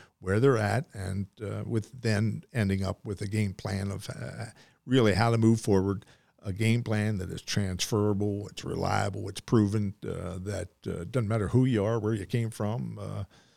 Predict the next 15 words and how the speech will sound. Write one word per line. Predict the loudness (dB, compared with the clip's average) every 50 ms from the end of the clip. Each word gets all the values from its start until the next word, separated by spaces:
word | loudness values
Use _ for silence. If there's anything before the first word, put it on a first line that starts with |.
| _ _ _ _
uh, | -12 -12 -6 -2
again, | -2 0 2 2 2 2 0 -2 -4 -6 -8
that | -10 -10 -10 -10 -10
you | -12 -16 -16 -14
can | _ -16
do | -12 -8 -6 -6
it | -4 -6
if | -6 -4 -2 -2 -2 -2 -2
you're | -2 -2 -2 -4 -4 -8 _
committed | -4 -4 -2 -2 -2 -2 -2 -2 -2 0 -2 -4 -6 -10 -16 -20 _ _ _ _ _ _ _ _ _ _
to | -6
saying, | -4 -2 -2 -2 -2 -2 -2
"I'm | 0 0 0
the | 0
problem, | 0 2 0 0 0 0 -2 -2 -2 -4